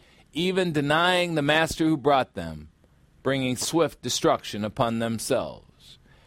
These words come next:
Many will follow their sensuality, and because of them the way of truth will be maligned, and in their greed they will exploit you with false words."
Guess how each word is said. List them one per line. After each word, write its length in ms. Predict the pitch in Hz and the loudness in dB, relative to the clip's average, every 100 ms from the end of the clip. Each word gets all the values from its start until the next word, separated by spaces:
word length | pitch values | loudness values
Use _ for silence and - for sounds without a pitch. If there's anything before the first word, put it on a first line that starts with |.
| _ | _
Many 400 | 113 170 196 160 | 0 2 2 0
will 160 | 135 120 | -2 -2
follow 440 | - 139 135 135 | 2 2 2 0
their 120 | 131 | -2
sensuality, 960 | 123 135 131 - 110 98 85 85 98 107 _ _ _ _ _ | -2 -4 -4 -2 0 0 -2 -6 -10 -10 _ _ _ _ _
and 220 | - 135 135 | 0 0 0
because 400 | 135 180 214 156 | 0 4 4 2
of 160 | 127 | -4
them 280 | 113 120 120 | -2 0 0
the 80 | 120 | 0
way 220 | 135 143 | 0 0
of 140 | 135 - | -2 -4
truth 580 | - 165 104 95 - _ _ _ _ _ _ - | -2 -2 -2 -6 -18 _ _ _ _ _ _ -4
will 120 | 117 | -2
be 200 | 117 127 | 0 -2
maligned, 840 | 120 120 135 147 120 95 90 98 - | 0 2 2 2 0 -4 -6 -8 -6
and 200 | 127 123 - | -4 -4 -4
in 320 | 175 190 185 | -2 0 0
their 260 | 180 180 | 2 2
greed 760 | 170 147 175 139 104 87 87 104 - _ _ _ _ | 0 0 0 0 -2 -6 -8 -14 -20 _ _ _ _
they 180 | 131 143 | 0 0
will 200 | 139 139 | 0 -2
exploit 580 | 127 - - 180 170 113 | -4 -6 0 2 2 -2
you 500 | 117 113 113 117 113 _ _ _ | -4 -2 -2 -4 -10 _ _ _
with 220 | 117 123 110 | -2 -2 -2
false 420 | - 120 110 - | 0 2 0 -4
words." 800 | 120 123 80 - - _ - | -2 -2 -4 -14 -20 _ -20